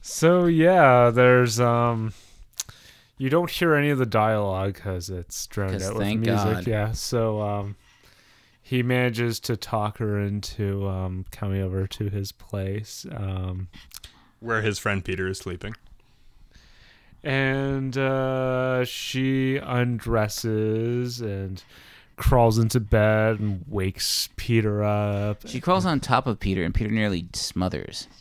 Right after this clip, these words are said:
Speaker 2: By the way, well, by, uh, like, we're, we're calling this woman the fat woman. That's not our term for her. That is her actual credit in the feature film.
Speaker 3: Quotation marks.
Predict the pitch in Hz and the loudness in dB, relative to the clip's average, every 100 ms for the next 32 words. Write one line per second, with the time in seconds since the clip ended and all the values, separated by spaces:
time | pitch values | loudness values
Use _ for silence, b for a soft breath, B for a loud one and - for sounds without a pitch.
0 | b b _ _ B B 113 117 113 85 | b b _ _ B B 2 6 6 4
1 | 107 95 95 113 113 - 107 110 107 123 | 2 0 4 4 4 2 0 0 2 6
2 | 147 139 - 120 117 - _ - 123 139 | 6 6 2 2 2 0 _ 2 4 4
3 | 139 - 110 104 95 92 90 87 95 95 | 4 2 4 2 2 -2 -2 0 0 0
4 | B B B 113 123 135 120 - 90 92 | B B B -2 2 4 4 2 -2 2
5 | 104 123 120 120 - 117 113 120 120 120 | 4 2 0 -6 -4 0 0 2 2 4
6 | 107 110 117 127 76 110 117 104 110 107 | 6 4 4 2 2 2 0 0 0 0
7 | - 101 95 107 104 85 - 113 95 90 | -2 -2 -2 -4 -6 -6 -2 0 0 -2
8 | 107 113 110 104 92 98 90 87 - - | -4 -4 -2 -4 -4 -8 -8 -10 -12 -14
9 | - | -14